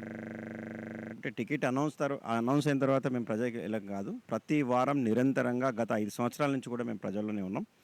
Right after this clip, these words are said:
సార్, చాలా సంతోషం. గౌరవ ముఖ్యమంత్రి కేసీఆర్ గారు టెక్నికల్‌గా నాకు మొదటిసారి ఎంపీగా, ఇప్పుడు మూడోసారి,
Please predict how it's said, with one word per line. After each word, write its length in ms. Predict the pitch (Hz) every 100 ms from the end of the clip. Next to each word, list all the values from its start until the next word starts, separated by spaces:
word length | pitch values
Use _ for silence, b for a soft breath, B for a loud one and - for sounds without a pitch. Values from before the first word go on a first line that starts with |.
| b b b b b b
సార్, 100 | 147 -
చాలా 120 | - 147
సంతోషం. 540 | 123 123 147 147 131
గౌరవ 120 | 127
ముఖ్యమంత్రి 480 | 120 110 127 123 113
కేసీఆర్ 380 | - 113 127 117
గారు 140 | 113
టెక్నికల్‌గా 500 | - 113 135 123 123
నాకు 460 | 120 110 113 110 110 -
మొదటిసారి 520 | 107 120 107 123 110
ఎంపీగా, 360 | 104 117 113 120
ఇప్పుడు 280 | 98 110
మూడోసారి, 540 | 104 110 117 - 104